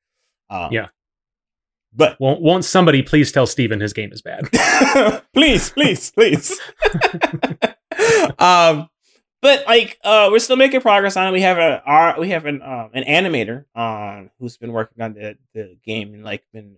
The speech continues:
Speaker 1: uh, reanimating all the characters that we had implemented so far, um,
Speaker 2: Cool.
Speaker 1: which has been really cool.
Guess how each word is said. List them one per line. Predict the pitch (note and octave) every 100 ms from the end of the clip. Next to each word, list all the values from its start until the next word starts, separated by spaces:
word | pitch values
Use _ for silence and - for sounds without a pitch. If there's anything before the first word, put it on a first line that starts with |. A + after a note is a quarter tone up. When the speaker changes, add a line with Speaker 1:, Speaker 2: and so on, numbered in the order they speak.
| _
Speaker 1:
uh, | G#2+ G2+
reanimating | A#2+ A2+ B2 A#2+ - A#2 A2 A2 A2 G#2+ G2+
all | A2 G#2+
the |
characters | G#2 A2+ A2 G#2
that |
we | G#2+
had | G#2
implemented | A2 B2+ C3 C3 D3+ _
so | - B2
far, | B2+ F#3 - _ _ _ -
um, | A#2+ A#2 A2+
Speaker 2:
Cool. | G3
Speaker 1:
which | -
has | B2+
been | B2 B2
really | C3 B2+
cool. | B2+ C3 E3